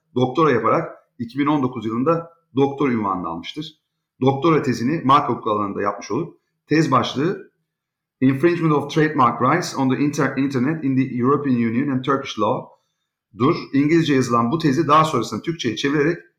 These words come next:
Türk ve Avrupa Birliği hukukunda internette marka hakkının ihlali adlı eserini iki bin yirmi yılı sonunda on iki levhadan çıkarmıştır. Bizim açıkçası bu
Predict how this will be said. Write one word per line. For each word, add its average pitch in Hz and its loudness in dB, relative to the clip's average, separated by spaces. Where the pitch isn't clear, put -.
Türk 170 2
ve 123 2
Avrupa 131 2
Birliği 120 -2
hukukunda 110 -6
internette 135 -2
marka 147 2
hakkının - -2
ihlali 127 2
adlı 110 0
eserini 110 -4
iki 151 -6
bin 135 -4
yirmi 127 -2
yılı 110 0
sonunda 123 -4
on 139 2
iki 120 -2
levhadan 117 0
çıkarmıştır. - -4
Bizim 127 -2
açıkçası 143 -6
bu 143 -4